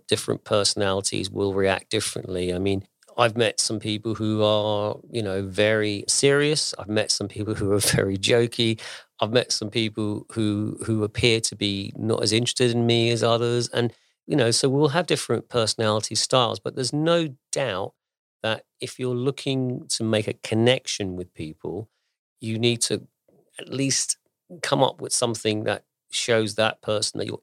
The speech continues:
interested in them. And sometimes l-, I, I'm a big fan of distractions, particularly when things get, get heated. And, and sometimes going off piece, so to speak, and, and,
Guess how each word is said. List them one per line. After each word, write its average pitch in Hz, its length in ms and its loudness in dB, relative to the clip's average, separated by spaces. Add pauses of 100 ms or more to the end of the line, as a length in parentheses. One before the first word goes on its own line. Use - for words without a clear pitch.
interested 120 760 0
in 95 200 -4
them. 95 400 -6 (540)
And 104 360 0
sometimes 104 960 0
l-, - 160 -8
I, 123 280 2
I'm 123 120 2
a 110 100 2
big 113 460 -8
fan 101 320 0
of 98 260 -2 (140)
distractions, - 1040 -2
particularly 110 380 -2
when 101 220 0
things 101 360 0
get, - 300 -4
get - 200 -6
heated. 98 440 -2
And, 98 160 -2 (440)
and 110 300 0
sometimes 104 800 2 (160)
going 113 300 2
off 98 200 -2
piece, 123 280 0
so - 120 -2
to 92 100 -2
speak, 87 400 -4
and, 98 180 0
and, 104 220 0